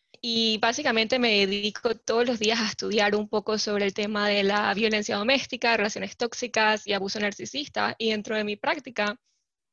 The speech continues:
ayudo a mujeres, especialmente a mujeres en mi cuenta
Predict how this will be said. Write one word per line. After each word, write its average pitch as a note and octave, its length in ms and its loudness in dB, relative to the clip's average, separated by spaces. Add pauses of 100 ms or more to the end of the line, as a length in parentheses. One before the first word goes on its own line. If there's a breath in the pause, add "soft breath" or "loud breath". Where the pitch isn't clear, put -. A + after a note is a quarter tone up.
(140)
ayudo A3+ 260 0
a C#4 40 0
mujeres, B3+ 1120 -2 (260)
especialmente A#3+ 560 0
a - 20 -4
mujeres G#3+ 600 -2
en G#3+ 160 -6
mi G#3 280 -4
cuenta A3 500 0